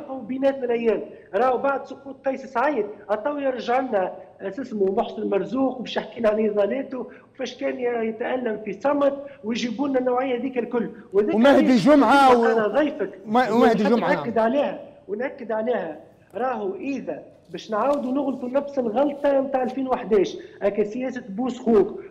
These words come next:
Speaker 1: وسياسة طاح الكف على ظله، وسياسة ما، ما يا ناس ما كان باس، راهي باش تعاود تهزنا لنفس النتيجة. الناس، أعتقد إنه الناس اللي ح-، اللي دعمت الانقلاب، وخصوصا سياسيا، يجب إقصائها من المشهد السياسي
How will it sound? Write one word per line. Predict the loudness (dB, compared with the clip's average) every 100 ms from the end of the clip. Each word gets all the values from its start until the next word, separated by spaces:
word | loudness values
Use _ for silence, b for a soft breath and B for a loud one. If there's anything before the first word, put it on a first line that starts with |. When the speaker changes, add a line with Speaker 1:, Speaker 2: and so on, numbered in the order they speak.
| -6
Speaker 1:
وسياسة | -4 -2 -4 -4 -6
طاح | -4
الكف | -4 -4 -4 0
على | 0
ظله، | 2 0 0 -2 B B -12
وسياسة | -12 -6 -6 -8 -4
ما، | -2 0
ما | 2
يا | 2
ناس | 0 -2
ما | -4
كان | -2 0 -2
باس، | 0 0 0 -4 B B -4
راهي | -2 -2
باش | -6
تعاود | -12 -10 -8 -6 -6 -10 -10
تهزنا | -6 -6 -8 -4 2 4 4
لنفس | 2 0 0 -2 -8
النتيجة. | -4 0 0 0 0 0 0 B B B
الناس، | -4 2 4 4 4 -2
أعتقد | -6 -6 -6 -8 -10 -14 -12
إنه | -12 -8 -8
الناس | -6 -8 -10
اللي | -6 -6
ح-، | -4 -6 -8 -14 -6
اللي | -4 0
دعمت | 2 2 0 0
الانقلاب، | -2 -4 -2 0 2 0
وخصوصا | -2 -4 -10 -8 -6 -8
سياسيا، | -6 -2 -2 0 0 0 B B B
يجب | 2 4 4 0 -6
إقصائها | -10 -12 -8 -6 -6 -4 -2 -2
من | -4
المشهد | -4 -4 -4 -6
السياسي | -8 -10 -2 -2 0 -2 -4